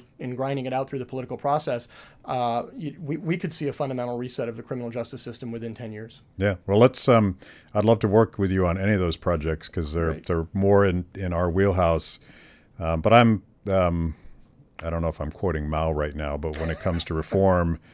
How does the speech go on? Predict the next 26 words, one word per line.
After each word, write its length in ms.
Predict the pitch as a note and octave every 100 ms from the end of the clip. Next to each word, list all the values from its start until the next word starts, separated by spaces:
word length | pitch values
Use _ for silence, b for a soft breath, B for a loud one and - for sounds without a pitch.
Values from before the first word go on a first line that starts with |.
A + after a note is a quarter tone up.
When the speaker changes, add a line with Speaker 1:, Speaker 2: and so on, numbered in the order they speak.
| -
Speaker 2:
<laughs> 260 | - - -
we 120 | F2+
should 160 | F#2+ F2
let 180 | G#2
a 60 | E2+
thousand 400 | F#2 E2 D#2+ D#2
flowers 340 | - D#2 C#2+ D2+
bloom 300 | D#2 D2 D2+
Speaker 1:
Yes. 120 | E2 D#2+
Speaker 2:
because 240 | F2 D#2
I, 180 | E2+ E2+
I 40 |
think, 220 | E2+ F2 D#2
I 80 |
think 200 | E2 E2
politics 440 | - D#2+ E2 F#2+ -
matters, 520 | D#2+ D#2 E2 F2 - - b -
even 200 | D#2+ F#2+
if 100 | F2+
it's 120 | F2
just 140 | G#2+
a 60 | G2
platform 520 | - G#2+ F#2+ F#2 E2+
for 120 | D#2+ E2+
educating 440 | E2+ F2 D#2+ D2+
people. 500 | D#2+ C#2+ D#2+ D#2+